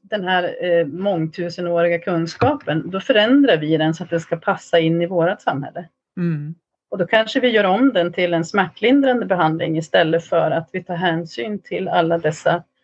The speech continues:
Speaker 1: ehm, energimeridianer som vi består av i kroppen. För att det är inte riktigt vetenskapligt bevisat.
Speaker 2: Mm.
Speaker 1: Så att på något sätt så förlorar vi kanske helhetstänket.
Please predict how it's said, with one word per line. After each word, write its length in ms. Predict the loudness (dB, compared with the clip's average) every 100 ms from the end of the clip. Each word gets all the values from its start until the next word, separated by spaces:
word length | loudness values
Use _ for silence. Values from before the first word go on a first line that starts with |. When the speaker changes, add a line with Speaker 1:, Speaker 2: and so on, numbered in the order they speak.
| _ _ _ _ _
Speaker 1:
ehm, 1080 | 2 4 4 4 4 2 -2 -6 -10 -10 -4
energimeridianer 1080 | -2 0 0 -2 0 2 2 2 2 2 -2
som 200 | -2 -2
vi 80 | -4
består 420 | -4 -10 -6 -6
av 120 | -6
i 60 | -8
kroppen. 520 | -6 -8 _ -10 -10 -6
För 60 | -6
att 120 | -6 _ _ _ _ -2
det 80 | 4 4
är 40 |
inte 280 | 4 0 -2
riktigt 340 | -4 -4 0
vetenskapligt 680 | 0 0 -2 -2 -2 -2 -10
bevisat. 360 | -10 -10 -10 -12 _ _ _ _ _ -8
Speaker 2:
Mm. 280 | -6 -6 -10 _ _ _
Speaker 1:
Så 60 | -4
att 260 | -4 _ -6
på 100 | 0
något 220 | 0 2
sätt 240 | 0 -2
så 340 | 0 0 0 -4 _ _ _ _ _ _ _ _ _ _ _ -20 -20 _ -6
förlorar 460 | -2 0 2 2 2
vi 100 | 2
kanske 460 | 0 -2 0 -2
helhetstänket. 1600 | 0 2 2 2 0 -4 -20 -20 -20 _ _ -4 0 -2 -4 -12